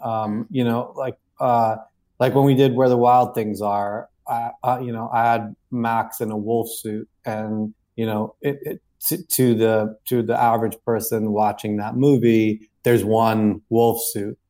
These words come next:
But the reality is we shot in night, we shot by campfire, we shot in daytime, and, uh, we shot max, we shot, uh, stunt doubles, body doubles.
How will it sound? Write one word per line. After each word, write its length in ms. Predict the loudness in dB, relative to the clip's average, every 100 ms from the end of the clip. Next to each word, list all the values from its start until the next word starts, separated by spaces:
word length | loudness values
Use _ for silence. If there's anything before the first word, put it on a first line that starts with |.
| _ _ -8
But 120 | -4
the 80 | 0
reality 640 | 4 4 4 2 0 0
is 340 | 0 -2 -6 -14 _ -4
we 120 | -4
shot 460 | 2 4 4 0 -6
in 320 | -8 -6 -8 -12 -6
night, 440 | -2 0 0 -2
we 120 | -8
shot 400 | -6 -2 -2 -4
by 140 | -10 -12
campfire, 760 | -8 -8 -8 -4 -2 0 -2
we 120 | -4 -4
shot 360 | 0 0 0
in 140 | -6 -6
daytime, 840 | -6 -6 -8 -6 -4 -2 -4 -6 _ _ _ -4
and, 640 | 0 2 2 2 0 -4 -4
uh, 340 | 0 2 2 2
we 140 | 0
shot 500 | 0 0 2 2 0 -8 _ _
max, 500 | 0 2 0 -2 -6
we 120 | -6
shot, 460 | -4 -2 0 -2 -6 _ _ _
uh, 200 | -10 -8
stunt 460 | -10 -2 -2 -2 -2
doubles, 640 | -2 0 2 2 0 -4 -10
body 460 | 0 2 2 0
doubles. 760 | -2 -2 0 2 2 2 0